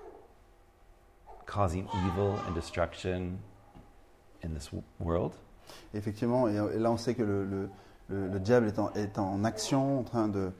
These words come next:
Speaker 2: d'essayer de, d'attraper les personnes, euh, euh, pour les détourner de, de Dieu.
Speaker 1: And I think this is a good time to be praying for that.
Speaker 2: Et quand vous êtes, voilà, c'est le bon moment de prier justement
Speaker 1: That
Speaker 2: pour, euh,
Speaker 1: God would bring
Speaker 2: pour
Speaker 1: peace
Speaker 2: ça.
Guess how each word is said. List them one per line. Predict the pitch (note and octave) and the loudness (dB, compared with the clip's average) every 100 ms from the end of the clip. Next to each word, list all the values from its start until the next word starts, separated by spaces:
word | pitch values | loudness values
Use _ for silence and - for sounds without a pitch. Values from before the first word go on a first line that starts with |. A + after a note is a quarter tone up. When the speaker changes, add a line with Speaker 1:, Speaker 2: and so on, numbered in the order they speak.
| - - | -16 -16
Speaker 2:
d'essayer | - G#2+ G#2+ | -4 -2 0
de, | G2 F2+ F#2 F#2+ - - - | 0 -2 -4 -8 -14 -16 -10
d'attraper | - G#2 - G2+ A2+ | -6 -4 -4 -2 0
les | G#2+ | 0
personnes, | G#2 G2+ - G#2+ G#2 | -2 -4 -2 -2 0
euh, | F2+ F2 F2+ - - - - - G2+ | -2 -4 -8 -14 -20 -20 -20 -14 -6
euh, | F#2 F2 F2 F#2 | -4 -4 -6 -6
pour | G#2 | -2
les | F2+ | 0
détourner | F2+ F#2+ G2+ G2+ B2 | 0 0 2 2 2
de, | - - F2 F2+ F#2 | -4 -12 -12 -10 -6
de | |
Dieu. | C3 A2+ C#3+ - - - - - - - | 0 0 -2 -12 -20 -20 -20 -20 -20 -8
Speaker 1:
And | B2 | -6
I | |
think | B2 D3+ | -2 -2
this | C3+ | -2
is | C3+ | -2
a | |
good | A2+ C3 | -2 0
time | C3+ C#3 | 0 0
to | B2 | 0
be | A2 | -2
praying | A#2 A#2+ | -2 -4
for | A#2+ G#2 | -2 -4
that. | C3 A#2+ G#2 - - | -4 -6 -10 -14 -4
Speaker 2:
Et | G#2 G#2+ F2 | -2 -2 -4
quand | - A#2 | -2 0
vous | G#2+ | 2
êtes, | A2+ A2 - - - - - - | -2 -2 -14 -18 -18 -20 -20 -6
voilà, | A2 A2 - - | -2 -2 -2 -10
c'est | - - | -12 -4
le | A2+ | 0
bon | A2 | 2
moment | C3+ B2 B2 | 4 4 4
de | |
prier | G#2+ - A2+ A#2+ | 0 0 0 0
justement | G2+ G2+ F#2+ G2+ | -2 -6 -4 -4
Speaker 1:
That | G2+ F2 | -4 -6
Speaker 2:
pour, | E2 | -6
euh, | E2 - | -10 -8
Speaker 1:
God | - G2+ G#2+ | 2 4 4
would | G#2+ | 2
bring | G#2+ G#2+ | 2 0
Speaker 2:
pour | G#2+ - | -2 0
Speaker 1:
peace | B2+ D3+ | 0 2
Speaker 2:
ça. | F2 | -4